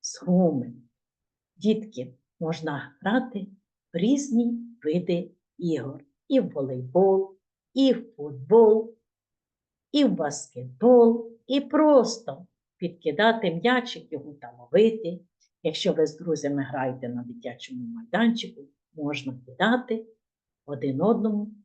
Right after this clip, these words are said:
та гарно ловити м'яча. Можна гарно провести прогулянку з м'ячем. Тож, раз, два, три, м'яч в руки ти бери та на прогулянку йди.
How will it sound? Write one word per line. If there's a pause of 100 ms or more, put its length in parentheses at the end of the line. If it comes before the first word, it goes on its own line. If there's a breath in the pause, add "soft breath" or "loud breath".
та
гарно
ловити
м'яча. (440)
Можна
гарно
провести
прогулянку
з
м'ячем. (1160)
Тож, (960)
раз,
два,
три, (680)
м'яч (480)
в
руки (100)
ти
бери (480)
та
на
прогулянку
йди.